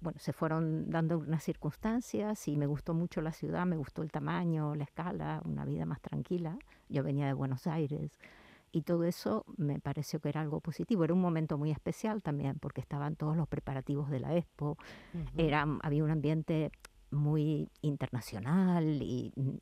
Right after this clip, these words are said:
Speaker 1: realmente la ciudad estaba muy animada en aquel, en aquel momento, pero a la
Speaker 2: Ujú.
Speaker 1: vez tenía una escala muy aprensible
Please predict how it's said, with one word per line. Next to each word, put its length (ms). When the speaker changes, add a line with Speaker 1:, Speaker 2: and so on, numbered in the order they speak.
Speaker 1:
realmente 440
la 100
ciudad 220
estaba 280
muy 360
animada 440
en 140
aquel, 600
en 140
aquel 220
momento, 480
pero 160
a 20
la 100
Speaker 2:
Ujú. 60
Speaker 1:
vez 120
tenía 280
una 140
escala 420
muy 380
aprensible 840